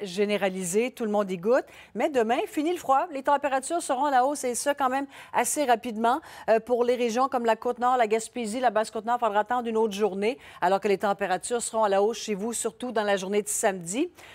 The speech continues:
Petite zone de précipitation qui pourrait déborder sur le sud de la province. Mais sinon, euh, début de mois de mars, là, vraiment à saveur, euh, très, très, euh, printanière. Début de la semaine de relâche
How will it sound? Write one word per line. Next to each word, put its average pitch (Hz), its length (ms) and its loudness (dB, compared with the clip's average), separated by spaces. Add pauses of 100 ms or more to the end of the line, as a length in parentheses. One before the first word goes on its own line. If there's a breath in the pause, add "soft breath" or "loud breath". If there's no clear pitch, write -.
(240 loud breath)
Petite 202 160 -6
zone 240 160 2
de 247 80 2
précipitation 233 680 -2
qui 247 140 -10
pourrait 208 280 -2
déborder 202 560 0
sur 214 320 0
le 196 100 2
sud 254 320 -2
de 214 80 4
la 196 140 4
province. 196 480 0 (260 loud breath)
Mais 196 80 -4
sinon, 214 380 -2
euh, 175 120 2
début 202 300 -2
de 226 60 -6
mois 214 160 2
de 202 60 -4
mars, 240 340 0
là, 214 80 4
vraiment 190 320 0
à 180 200 4
saveur, 208 540 2
euh, 175 160 2
très, 233 220 0
très, 233 260 0 (260 loud breath)
euh, 202 80 4
printanière. 196 720 2 (300 loud breath)
Début 196 220 -6
de 208 40 -6
la 202 120 2
semaine 208 200 -6
de 190 60 -2
relâche 196 420 2